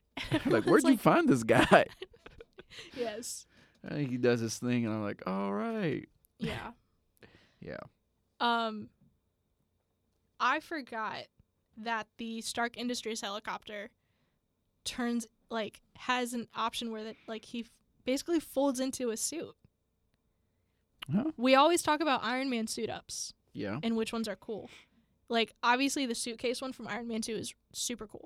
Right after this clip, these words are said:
Speaker 2: Oh, yeah, yeah, yeah.
Speaker 1: This one, though, I forgot. He sits there, he presses, it's total James Bond.
Speaker 2: Oh,
Speaker 1: It's such a
Speaker 2: yeah, <laughs>
Speaker 1: James
Speaker 2: yeah, I know,
Speaker 1: Bond
Speaker 2: sorry.
Speaker 1: thing. Um, he literally just presses a button, leans back,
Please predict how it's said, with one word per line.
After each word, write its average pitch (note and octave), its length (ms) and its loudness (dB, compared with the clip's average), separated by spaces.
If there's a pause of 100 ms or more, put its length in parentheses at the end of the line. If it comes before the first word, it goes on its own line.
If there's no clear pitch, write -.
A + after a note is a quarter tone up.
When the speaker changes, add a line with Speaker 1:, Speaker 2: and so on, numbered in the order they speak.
Speaker 2:
Oh, C3 140 10
yeah, F2 200 0
yeah, - 200 -10
yeah. - 80 -10 (260)
Speaker 1:
This B3 340 4
one, B3 200 2
though, G3 180 -8
I A#3+ 120 -6
forgot. A#3 460 0 (400)
He C4+ 200 4
sits C#4+ 260 0
there, D#4 120 4
he C4+ 160 -2
presses, B3+ 460 0
it's - 240 2
total F#4 420 6
James C4+ 380 2
Bond. G#3+ 460 -6 (220)
Speaker 2:
Oh, G#3+ 500 6
Speaker 1:
It's G4 280 10
such F#3+ 220 10
a - 100 12
Speaker 2:
yeah, - 200 8
<laughs> G3+ 140 12
Speaker 1:
James - 400 12
Speaker 2:
yeah, F#3 60 12
I - 40 10
know, - 40 6 (300)
Speaker 1:
Bond D4 120 6
Speaker 2:
sorry. - 220 6
Speaker 1:
thing. E4 400 6 (680)
Um, B3 340 8 (220)
he D#4+ 240 4
literally E4 300 6
just D#4+ 180 0
presses D4+ 320 2
a D4+ 60 2
button, C4+ 360 0
leans C4+ 300 0
back, C4 400 2